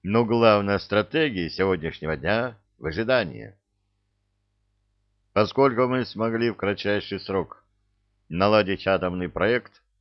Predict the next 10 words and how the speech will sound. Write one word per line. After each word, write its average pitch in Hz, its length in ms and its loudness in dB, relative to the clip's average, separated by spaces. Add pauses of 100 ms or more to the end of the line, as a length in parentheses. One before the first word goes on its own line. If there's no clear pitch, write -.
(580)
поскольку 113 840 0
в - 100 -14
Кордове 95 840 0
работают 87 720 -2
наши 82 320 -2
специалисты, 95 880 -6 (560)
заканчивая 95 840 2
для 90 160 0
Перрона 90 640 0
создание 76 920 -4